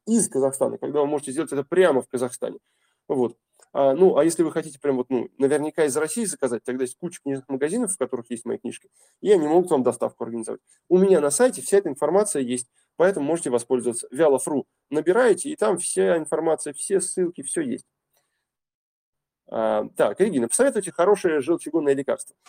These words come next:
Я вам открою секрет пока. Такой спойлер по книжке, которая скоро выйдет, про желчь и ферменты. А, желчегонных препаратов бывает и вообще лекарств, и средств, не обязательно именно, а, таблеток и растения, есть и разные другие добавки, которые влияют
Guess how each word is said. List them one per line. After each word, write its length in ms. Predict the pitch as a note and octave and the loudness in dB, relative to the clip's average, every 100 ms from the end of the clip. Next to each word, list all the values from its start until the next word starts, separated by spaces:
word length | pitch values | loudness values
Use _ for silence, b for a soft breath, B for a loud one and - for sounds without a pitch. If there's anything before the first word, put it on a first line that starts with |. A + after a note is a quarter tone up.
| b b b _ | b b b _
Я 140 | F#3+ A3+ | 2 2
вам 100 | D#3+ | 2
открою 240 | - G3 | 4 4
секрет 400 | F#3+ F3+ C#3+ - | 4 0 -2 0
пока. 320 | D3 - A#2+ - - | -2 -2 -6 -8 -10
Такой 220 | D#3+ B2 | -6 -2
спойлер 560 | - - A#3+ A3 A2 - - | -2 -2 2 4 2 -2 -6
по 100 | D3 | -2
книжке, 360 | D#3+ C3 - | -2 -4 -6
которая 260 | A#2 B2+ B2 | -10 -4 -4
скоро 280 | - D3+ E3 | -4 -4 -2
выйдет, 260 | B3 E3 - _ | -2 -4 -8 _
про 240 | C3 B2 | 2 2
желчь 260 | B2+ B2+ B2 | 2 -2 -2
и 20 | |
ферменты. 380 | D3+ C3 C3+ - _ _ _ _ _ _ - | -6 -4 -4 -8 _ _ _ _ _ _ -8
А, 220 | A#2+ D3 | -4 0
желчегонных 640 | D3+ F3+ D#3+ G#3 G3+ - | 0 0 0 2 2 0
препаратов 460 | C3+ B2 F3+ A3+ - | -4 -2 -2 -4 -6
бывает 340 | A2+ F#3 F#3 _ _ _ _ | -2 0 -2 _ _ _ _
и 200 | D3 B2+ | -4 0
вообще 280 | C#3 - A#2+ | 0 0 -4
лекарств, 580 | C3 - D3+ C#3 - - | -2 0 2 0 -4 -8
и 160 | D#3+ - | -8 -8
средств, 640 | - E3 C#3 C3+ - - _ - | -4 0 2 2 -2 -18 _ -6
не 140 | D3+ | -4
обязательно 340 | C#3+ D#3+ B2+ C3 | 0 0 0 0
именно, 300 | C3 B2 - _ | 2 2 0 _
а, 120 | B2+ | -4
таблеток 460 | - C3+ D#3 F3+ - | 0 2 4 2 2
и 60 | C3 | 0
растения, 640 | C3 B2+ - C#3 D#3 C#3 | 0 0 -4 -4 -2 -2
есть 220 | B2+ B2+ | -2 -4
и 40 | B2 | -4
разные 260 | B2 B2 | -2 0
другие 260 | B2 B2+ C3+ | -2 -2 0
добавки, 400 | A#2+ A#2 C3 - | 2 4 0 -2
которые 340 | D3+ D3+ C#3+ B2 | -8 -4 -4 -4
влияют 340 | C3+ C3+ B2+ | 0 2 0